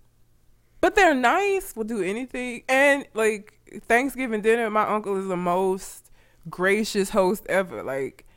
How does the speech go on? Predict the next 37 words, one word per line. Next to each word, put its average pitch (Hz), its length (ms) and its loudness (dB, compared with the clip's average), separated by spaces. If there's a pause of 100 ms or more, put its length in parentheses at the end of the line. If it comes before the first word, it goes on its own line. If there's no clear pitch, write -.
(240)
he 233 200 -4
will 220 160 0
call 196 380 8
ahead 196 260 0
of 196 80 -4
time 190 300 0
and - 80 -8
ask 190 360 -4
if 170 80 -10
he 202 100 -4
need 185 200 -6
to 139 60 -12
get 185 180 -4
anything 190 340 -2
specific 190 500 -6
that 165 220 -2
you 190 120 -2
like. 175 460 2
Like, 165 300 -2 (260)
he's 254 300 -2
that, 196 320 4
that. 214 280 8
So, 320 120 8
I 330 100 12
mean, 359 360 2
you, 370 300 6
it, 294 220 0 (220)
they're 370 240 2
pleasant 294 440 0
enough 165 640 0 (240)
with 214 200 4
this 214 220 0
little 214 420 4
added 190 420 2
level 160 500 0
of 127 140 -6
sarcasm 139 880 -4